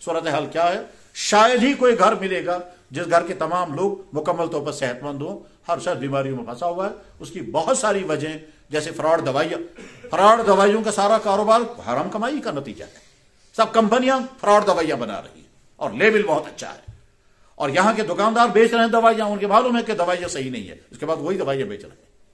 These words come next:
हराम कमाई, दौलत कमाने के जरा यहां तक कि डॉक्टर जो है वो गलत टेस्ट लिखता है,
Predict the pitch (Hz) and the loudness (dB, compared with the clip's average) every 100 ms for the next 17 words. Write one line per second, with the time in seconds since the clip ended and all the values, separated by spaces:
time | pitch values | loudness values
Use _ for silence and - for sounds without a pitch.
0 | _ _ _ - - 151 190 262 262 240 | _ _ _ -20 -6 2 4 4 2 2
1 | 220 233 196 202 208 196 190 214 226 220 | 4 2 4 2 2 -4 -4 -4 -4 -6
2 | 143 175 214 208 151 160 110 - _ _ | -2 0 0 -2 -6 -10 -12 -16 _ _
3 | 139 143 220 247 233 220 226 233 202 247 | -6 2 2 2 2 2 2 0 2 0
4 | - 262 247 226 202 175 110 95 | 4 2 2 -2 0 -2 -4 -8